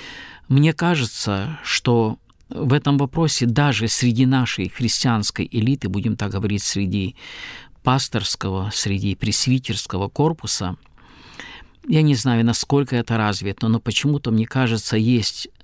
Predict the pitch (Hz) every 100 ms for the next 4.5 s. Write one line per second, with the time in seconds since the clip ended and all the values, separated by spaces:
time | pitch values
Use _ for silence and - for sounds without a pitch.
0 | - - 104 92 123 139 123 113 113 127
1 | 92 92 101 120 131 127 104 95 113 107
2 | 104 98 135 - - - - - - -
3 | 247 226 101 104 156 160 151 139 - 127
4 | 127 120 120 110